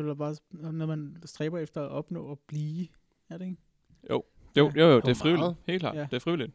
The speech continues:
Speaker 2: Det er ikke noget, du skal
Speaker 3: Men er det
Speaker 2: igennem.
Speaker 3: ikke også noget med, at du skal give et år til something, something?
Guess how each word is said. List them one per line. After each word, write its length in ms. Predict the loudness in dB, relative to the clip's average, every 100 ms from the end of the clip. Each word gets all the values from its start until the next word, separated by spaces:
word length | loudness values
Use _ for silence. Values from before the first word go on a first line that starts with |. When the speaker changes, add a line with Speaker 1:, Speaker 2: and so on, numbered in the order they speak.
| _ _ -6
Speaker 2:
Det 60 |
er 40 | -2
ikke 260 | 0 0
noget, 160 | -2 -6
du 60 |
skal 160 | -6 -4
Speaker 3:
Men 80 | -2
er 40 |
det 40 | -2
Speaker 2:
igennem. 60 |
Speaker 3:
ikke 80 | -4
også 140 | -4 -4
noget 80 |
med, 80 | -6
at 20 |
du 60 | -8
skal 180 | -14 -14
give 200 | -10 -10
et 80 | -10
år 260 | -8 -8 -8
til 220 | -14 -16
something, 460 | -12 -14 -12 -16 -16
something? 400 | -16 -14 -16